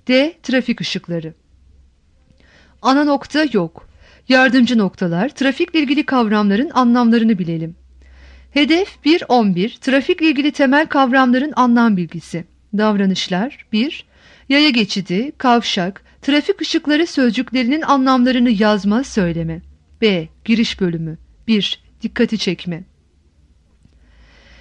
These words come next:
Size şimdi bir öykü anlatacağım. Beni dikkatlice dinleyiniz. Çok eski zamanlarda bir kent varmış.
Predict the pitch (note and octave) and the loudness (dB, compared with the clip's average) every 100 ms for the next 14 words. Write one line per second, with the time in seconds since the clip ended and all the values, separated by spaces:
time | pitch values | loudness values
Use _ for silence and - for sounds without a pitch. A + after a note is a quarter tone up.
0 | - - D4+ F4+ F4 F#4 F4+ E4+ E4+ D4 | -20 -2 2 2 2 0 2 2 4 2
1 | D4 - B3+ G#3 F#3+ F#3+ E3+ E3+ E3 - | 2 2 2 2 0 -2 -4 -6 -8 -12
2 | _ A3+ A#3+ A#3+ C4 C#4 C4 C#4 C4+ A#3 | _ 2 2 2 2 2 2 0 0 2
3 | G#3+ G#3 F3 D#3+ - - _ _ _ _ | 2 2 0 -4 -12 -20 _ _ _ _
4 | _ _ - G#4 - D4+ - F4+ E4+ D#4 | _ _ -2 0 0 -4 -2 -2 0 2
5 | D4+ D4 D4+ D#4 D#4+ D4+ C#4+ C#4+ C#4 - | 2 4 2 2 0 0 0 0 -2 -2
6 | G3+ F3 E3 D#3+ - | -2 -2 -4 -8 -12